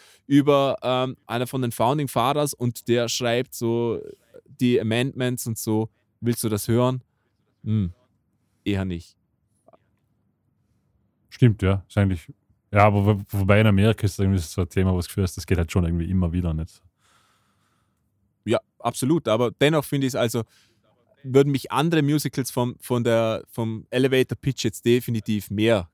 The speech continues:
Speaker 1: kriegen, muss ich jetzt ehrlich sagen. Ähm, wie fandet ihr
Speaker 2: Ja, stimmt,
Speaker 1: die,
Speaker 2: ja.
Speaker 1: die Musik? Also ab, ab
Speaker 2: Die war, die war, die
Speaker 1: abseits
Speaker 2: war richtig cool eigentlich.
Speaker 1: Ja.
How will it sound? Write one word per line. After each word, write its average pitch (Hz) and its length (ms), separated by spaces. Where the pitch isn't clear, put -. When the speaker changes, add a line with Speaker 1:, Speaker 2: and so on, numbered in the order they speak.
Speaker 1:
kriegen, 92 460
muss 101 160
ich 98 80
jetzt 90 160
ehrlich 92 220
sagen. 80 300
Ähm, 123 360
wie 180 160
fandet 208 440
ihr 175 200
Speaker 2:
Ja, 147 100
stimmt, 107 320
Speaker 1:
die, 95 40
Speaker 2:
ja. 95 140
Speaker 1:
die 156 80
Musik? 143 520
Also 110 280
ab, - 360
ab 131 200
Speaker 2:
Die 107 120
war, 95 320
die - 40
war, 107 100
die 101 220
Speaker 1:
abseits 113 160
Speaker 2:
war 101 140
richtig 113 360
cool 117 180
eigentlich. 98 420
Speaker 1:
Ja. 120 160